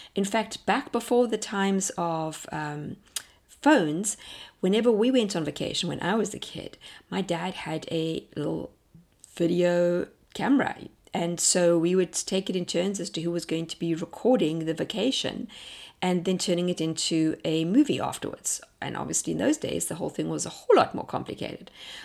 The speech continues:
I only did it once because, um, we were in New York at that time and I managed to not film the skyline, but the other side, I was standing on the other side of the boat when we did the boat trip. And I would go up and down the buildings as well.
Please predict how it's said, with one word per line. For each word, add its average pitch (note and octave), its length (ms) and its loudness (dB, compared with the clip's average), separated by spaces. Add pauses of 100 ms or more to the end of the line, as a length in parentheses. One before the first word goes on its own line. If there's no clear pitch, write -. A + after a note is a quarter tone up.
(120)
I A#3 100 0
only C4 120 4
did F#3+ 160 0
it E3+ 140 -2
once E3+ 400 0
because, - 760 0
um, D#3 420 -4
we F#3 140 -2
were E3 80 -2
in D#3 320 -4
New D#3+ 140 -4
York G3 220 0
at A3 80 -4
that G#3+ 160 -2
time G3+ 360 -2
and E3+ 140 -4
I E3+ 60 -4
managed E3 480 -6
to E3+ 120 -2
not A3+ 220 -4
film D#3 220 -6
the - 60 -6
skyline, D#3 580 -6 (360)
but - 220 -2
the - 180 -2
other A3+ 220 6
side, - 400 0
I E3+ 80 2
was F3 120 -2
standing D#3+ 180 -4
on D3+ 80 -4
the F#3 60 2
other C4 100 4
side D3+ 160 0
of D3 60 -6
the D3 60 -6 (120)
boat - 180 -6
when D#3 160 -2
we D#3 80 -2
did - 240 -4
the - 60 -14
boat - 240 -4
trip. - 260 -8 (880)
And F#3 260 0
I - 120 -2
would E3+ 180 -2
go - 100 0
up G3 160 0
and G3+ 100 -2
down D#4+ 220 4
the G#3+ 80 2
buildings D3 420 -2
as D#3 180 -6
well. F3+ 280 0